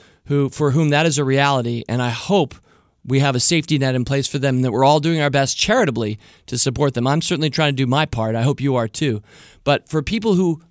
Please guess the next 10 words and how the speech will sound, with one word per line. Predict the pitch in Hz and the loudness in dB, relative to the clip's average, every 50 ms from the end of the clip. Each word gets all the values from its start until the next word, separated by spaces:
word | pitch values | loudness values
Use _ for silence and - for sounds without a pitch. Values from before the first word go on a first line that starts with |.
| _ - | _ -6
could | - - 285 285 - | 0 0 2 2 2
save | - - 160 139 131 131 113 | 0 0 2 2 0 0 0
and | 131 127 | -2 -2
are | 127 131 135 | 0 0 0
not, | 147 175 180 143 117 - - _ _ _ _ _ _ _ | 2 2 2 0 -2 -4 -6 _ _ _ _ _ _ _
that, | - 107 147 175 196 196 - - | -4 0 2 2 2 2 2 0
I | 117 127 | 0 0
think, | 123 - - 160 135 127 - - _ _ _ _ | 0 0 0 0 0 0 -4 -8 _ _ _ _
is | - 139 139 127 110 | -4 -2 -2 -2 -4
the | - 139 135 127 113 - | -4 -4 -4 -4 -6 -10